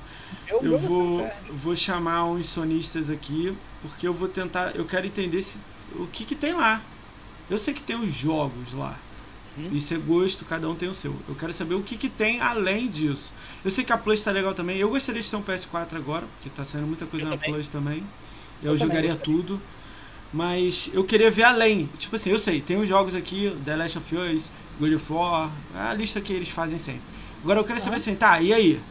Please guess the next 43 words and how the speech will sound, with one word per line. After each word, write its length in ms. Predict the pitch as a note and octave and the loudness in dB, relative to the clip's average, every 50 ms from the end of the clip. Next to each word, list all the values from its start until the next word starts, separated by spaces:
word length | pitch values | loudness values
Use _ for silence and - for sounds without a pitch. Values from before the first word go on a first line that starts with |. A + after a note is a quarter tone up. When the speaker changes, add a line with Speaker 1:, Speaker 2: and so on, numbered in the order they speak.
| - - - - - - - - - - - - F#3 | -14 -16 -16 -16 -14 -14 -14 -14 -14 -14 -10 -4 2
Speaker 1:
E 80 | G3+ | 6
Speaker 2:
Tá 80 | F#3+ F#3+ | 6 8
Speaker 1:
aí, 80 | D#3+ | 8
Speaker 2:
todo 140 | - B3+ B3 | 8 8 6
Speaker 1:
de-, 100 | B3+ A#3 | 6 6
Speaker 2:
mundo 160 | A#3+ B3 A#3+ | 6 4 6
em 60 | A#3 A3 | 6 8
Speaker 1:
além 40 | |
Speaker 2:
chat? 400 | G3+ - C4 C4 B3+ A3 G#3 G3 | 8 10 10 10 12 10 10 10
Speaker 1:
disso, 140 | F3+ - D3+ | 6 4 2
o 60 | C#3+ | 0
que 80 | - - | -2 -2
que, 80 | - - | -4 -6
o 20 | |
que 80 | - - - | -8 -8 -8
que 80 | - F#3 | -4 0
Speaker 2:
Tá 160 | G#3 G#3 G3+ | 2 2 4
todo 140 | G#3+ A#3+ B3 | 4 2 2
Speaker 1:
tem? 100 | B3+ B3 | 2 2
Speaker 2:
mundo 180 | A#3+ A#3+ A#3 A3 | 2 4 4 4
rindo? 540 | G3 G#3+ B3+ B3+ B3 A3 F3+ D#3+ D3 D3+ D#3 | 6 6 6 6 4 4 4 2 0 0 0
A 60 | D3+ | 0
gente 180 | F3 A3 G#3 | 0 0 2
joga 180 | A#3+ A#3 A3 A3+ | 2 2 4 4
multiplayer 460 | A3 A3 G#3+ - - A3 G#3+ G3+ F#3+ | 2 2 0 -2 0 0 2 4 4
junto? 500 | F3+ A3+ B3 A#3+ G3+ D#3+ D#3 - C#3+ C#3 - - - - - - - | 2 2 0 0 0 0 -2 -2 -4 -4 -6 -6 -8 -10 -10 -10 -8
Sem 180 | - - G3 G3+ | -2 0 2 2
ser 160 | G3+ G#3+ G3 | 2 2 0
fifa 640 | F#3+ - G3+ G#3+ G#3+ G#3+ G#3 - G3 F#3 F3 F3 E3+ | 0 0 0 0 0 0 0 2 2 2 2 2 2
e 380 | E3 E3 E3+ E3+ E3 D#3+ D#3 D3+ - - C#3+ | 2 2 2 0 0 0 0 0 -2 -4 -2
jogos 340 | D3 E3+ F3+ E3+ D#3+ E3 - | -2 0 0 -2 -2 -4 -4
que, 260 | - F3 E3 D#3 D3+ C#3+ C#3 C#3+ - - - - - - - | -4 -2 -2 -2 -2 -2 -4 -8 -8 -8 -10 -12 -12 -8 -6
que 100 | - E3 | -2 -2
eu 80 | D#3+ | 0
sei 160 | D3+ - F3 D#3 | 0 0 -2 -2
que 80 | - D3+ | -2 -2
vai 140 | E3+ E3 | -4 -4
tá 100 | - E3 | -2 -2
lotado? 560 | D#3+ D#3 D#3+ - - G3 G3+ F3 D#3 C#3 C3 - - - - - - - | -2 -2 0 2 4 4 6 4 2 0 -2 -6 -8 -10 -12 -10 -6 -2
Eu 80 | E3+ E3+ | -2 0
consigo 460 | G3+ G#3+ - - A3+ A3 G3 G#3+ G#3 | 2 0 0 0 0 0 2 2 2
entrar 380 | G3 F#3 - G3 G3 F#3+ F#3 F#3 | 2 0 2 2 4 4 4 2
no, 280 | F#3 F#3 F3+ F3+ F3 | 2 0 0 0 0